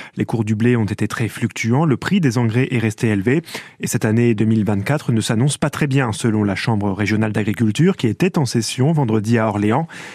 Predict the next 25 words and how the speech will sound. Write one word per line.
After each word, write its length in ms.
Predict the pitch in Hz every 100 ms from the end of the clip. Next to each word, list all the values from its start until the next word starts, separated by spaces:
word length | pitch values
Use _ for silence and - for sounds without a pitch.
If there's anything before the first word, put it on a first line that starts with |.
| - -
Les 120 | 117
agriculteurs, 680 | 110 110 113 - 123 117 -
les 160 | 110 127
agriculteurs 460 | 113 113 110 117
disent 320 | 104 202 147 -
avoir 280 | 117 120
fait 100 | -
des 180 | 120 107
efforts 240 | 117 135 120
ces 80 |
dernières 360 | 117 110 113 110
années 120 | 117
sur 140 | 120 107
la 80 |
qualité, 560 | 104 143 123 110 139 170
mais 200 | 147 113
ils 180 | 98 117
ne 80 | 113
sont 200 | - 101
pas 160 | 165 156
forcément 380 | 123 - 127 110
récompensés 640 | 160 180 156 135 123 180
par 180 | 143 110
les 100 | 110
consommateurs. 600 | 147 139 143 98 151